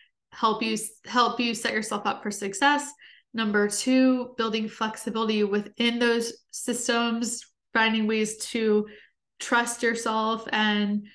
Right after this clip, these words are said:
commit to, um, you know, the service you're meant to do within your goals and systems, right? Um, by having a sustainable approach. And then number three, connecting to your larger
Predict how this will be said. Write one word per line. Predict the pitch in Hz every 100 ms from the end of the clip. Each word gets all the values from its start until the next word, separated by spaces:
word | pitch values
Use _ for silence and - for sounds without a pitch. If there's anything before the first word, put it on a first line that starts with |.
| _ _ _ _ -
commit | 262 220 226 -
to, | - 240 226 214 214 208
um, | 220 214 208 202 202 -
you | 220
know, | 208
the | 202
service | - 226 214 214 220
you're |
meant | 214 208
to | - 208
do | 202 202 202 208 208 226
within | 214 214 214 208 208
your | 202 196 208 202 208 208 208 - - _ _ -
goals | 220 214 214 214
and | - 208
systems, | 208 208 - 226 247 269 254
right? | 233 233 - -
Um, | 220 202 196 196 -
by | - 208
having | 208 214 208 202
a |
sustainable | 202 208 - 254 269 262 240
approach. | - 240 240 -
And | 214
then | 208 202
number | 214 208 202
three, | - 233 226 240 233 233 233 - - _
connecting | - 233 214 226
to | 214 226
your | 220 202
larger | 196 196 196 202 -